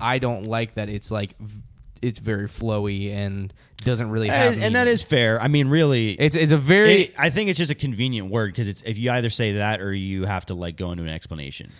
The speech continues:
Speaker 1: Well, I mean, there's not a real definition for it. We just read it. Like, there's, it's, it, you can, you literally use the word almost however you want.
Speaker 2: This
Speaker 1: Because
Speaker 2: is also true. It is a pretty loose definition.
Speaker 1: All right.
Speaker 2: Anyways, um, so <laughs> last night,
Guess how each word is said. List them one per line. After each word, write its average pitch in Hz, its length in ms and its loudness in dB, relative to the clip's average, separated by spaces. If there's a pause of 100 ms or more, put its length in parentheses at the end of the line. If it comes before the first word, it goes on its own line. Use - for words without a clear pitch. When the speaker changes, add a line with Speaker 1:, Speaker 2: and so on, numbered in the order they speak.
(120)
Speaker 1:
Well, 165 60 4
I - 20 6
mean, 190 80 6
there's 156 180 4
not 185 220 4
a 156 40 4
real 117 180 0
definition 101 420 -4
for - 100 -8
it. 98 60 -8
We 120 100 -2
just 117 140 -2
read 110 300 2
it. 87 120 -8
Like, 107 160 -4
there's, 113 240 0
it's, 120 220 -4
it, 123 240 -2
you 135 80 -2
can, 120 120 -2
you 123 540 -2
literally 147 280 4
use 113 180 0
the 107 80 -2
word 101 280 -4
almost 98 280 -6
however 98 240 -8
you 101 100 -10
want. - 240 -12
Speaker 2:
This 113 140 -6
Speaker 1:
Because 117 160 0
Speaker 2:
is 113 80 0
also 92 240 -2
true. - 200 -10 (200)
It 104 100 -6
is 95 100 -4
a 95 60 -6
pretty 90 200 -2
loose 82 200 -6
definition. - 560 -12 (1080)
Speaker 1:
All 269 60 2
right. 147 220 6 (160)
Speaker 2:
Anyways, 113 400 0 (300)
um, 139 560 2
so 143 440 4
<laughs> 120 40 -6
last 185 340 0
night, 90 280 -2